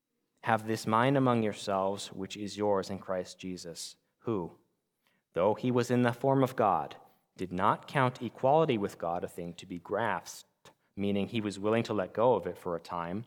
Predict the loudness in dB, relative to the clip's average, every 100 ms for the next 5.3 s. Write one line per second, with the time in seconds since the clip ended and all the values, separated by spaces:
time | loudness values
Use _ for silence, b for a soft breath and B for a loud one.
0 | _ -6 -6 -4 -4 -4 -6 -6 -4 -2
1 | -4 -8 _ b b b b b _ 2
2 | 4 2 2 2 -2 -2 -8 -6 -8 -12
3 | -18 _ _ _ _ _ -8 -4 -4 -2
4 | -4 -4 -2 0 2 2 0 -4 -6 -4
5 | -8 -12